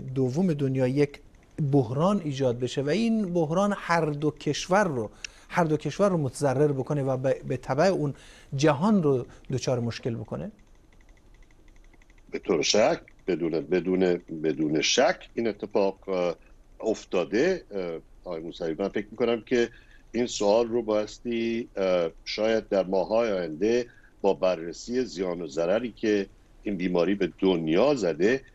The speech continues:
Speaker 2: بررسی کرد و صد درصد، صد درصد این ضرر خواهد زد. اگر راه‌های دیپلماتیک وجود داشته باشه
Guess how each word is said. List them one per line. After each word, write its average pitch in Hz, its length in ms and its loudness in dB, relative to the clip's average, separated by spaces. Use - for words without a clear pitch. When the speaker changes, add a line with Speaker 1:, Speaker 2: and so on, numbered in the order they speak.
Speaker 2:
بررسی 92 480 0
کرد 131 340 -2
و 92 200 -6
صد - 320 -8
درصد، 170 420 -6
صد 156 140 -4
درصد 156 380 -4
این 104 120 -6
ضرر 90 260 0
خواهد 78 320 -4
زد. - 180 -6
اگر 110 240 4
راه‌های 104 360 2
دیپلماتیک 104 640 -4
وجود 101 300 0
داشته 156 320 2
باشه 85 360 -2